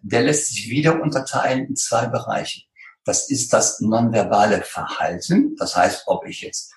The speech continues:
gerade und aufrecht sitze oder stehe, mich bewege, ob ich den Kopf geneigt habe, ob ich ihn gerade habe. Ich kann den Kopf in verschiedene Richtungen drehen, Fuß- und Beinverhalten, auch die Stimme zählt dazu. Und dann haben wir den anderen Bereich,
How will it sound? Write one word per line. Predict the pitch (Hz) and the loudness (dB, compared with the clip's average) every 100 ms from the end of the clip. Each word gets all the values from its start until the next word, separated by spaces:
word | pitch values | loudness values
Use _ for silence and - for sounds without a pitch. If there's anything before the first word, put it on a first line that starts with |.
| _ _ - | _ _ -8
gerade | - 120 120 120 - | 2 6 6 4 0
und | - - | -4 2
aufrecht | 117 - 113 - 98 | 2 4 0 -4 -2
sitze | - - - | 0 2 2
oder | 123 - | 2 2
stehe, | - - 113 110 | -2 -4 -2 0
mich | 107 - | 0 0
bewege, | 92 104 113 120 131 - - _ _ | -2 2 4 4 2 -2 -12 _ _
ob | 104 101 | 0 0
ich | |
den | - 92 | -4 -2
Kopf | - 120 - - - | 4 4 2 -8 -12
geneigt | - 98 117 127 - | -6 0 2 2 2
habe, | 117 113 120 117 117 | 2 4 4 2 2
ob | 95 | -2
ich | - - | -4 -8
ihn | 95 | -8
gerade | - 113 117 | 0 2 4
habe. | 110 104 110 | 4 2 -2
Ich | - | -4
kann | 92 | -2
den | 98 | -2
Kopf | - - | -4 -8
in | - | -8
verschiedene | - - - - | -10 -12 -12 -4
Richtungen | 127 123 113 101 | -4 0 0 2
drehen, | 101 101 101 | 2 4 2
Fuß- | - 120 117 - | 2 0 0 0
und | |
Beinverhalten, | 95 107 120 - - - 208 | 4 4 4 0 -2 0 0
auch | - - - | -2 -4 -10
die | 139 | -10
Stimme | - 127 123 | -4 0 0
zählt | 123 117 110 | 2 2 4
dazu. | 110 - - 117 113 - - - - - | 2 0 -2 -4 -6 -10 -18 -18 -8 -4
Und | 113 | 2
dann | 117 147 143 | 4 4 4
haben | 160 | 2
wir | 135 | 4
den | 135 135 | 2 2
anderen | 143 147 139 127 | 2 4 4 4
Bereich, | 113 110 107 113 - | 2 2 2 2 -2